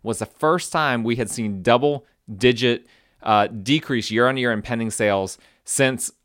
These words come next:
all the chaos of the pandemic. So that's a very interesting statistic.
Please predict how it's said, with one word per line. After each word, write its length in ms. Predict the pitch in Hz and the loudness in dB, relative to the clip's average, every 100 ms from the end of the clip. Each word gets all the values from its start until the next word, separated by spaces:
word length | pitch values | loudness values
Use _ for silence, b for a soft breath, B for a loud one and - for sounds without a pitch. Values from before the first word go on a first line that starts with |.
| - | 0
all 220 | 117 120 | 6 6
the 140 | 110 117 | 6 -2
chaos 540 | 120 101 95 95 - | 2 4 4 2 -2
of 460 | - 101 92 90 - | 2 2 2 -8 -14
the 100 | 98 | -10
pandemic. 520 | 95 98 92 92 78 - | -4 -4 -2 -4 -6 -4
So 120 | 110 | -4
that's 120 | 110 | 0
a 120 | 110 | -2
very 520 | 92 110 120 120 113 b b b - | 0 2 4 2 0 b b b -4
interesting 640 | 123 143 - 127 117 120 - | -2 -2 -4 -2 -4 -6 -12
statistic. 800 | - 110 - 165 - 175 165 | -8 -6 0 0 2 0 -2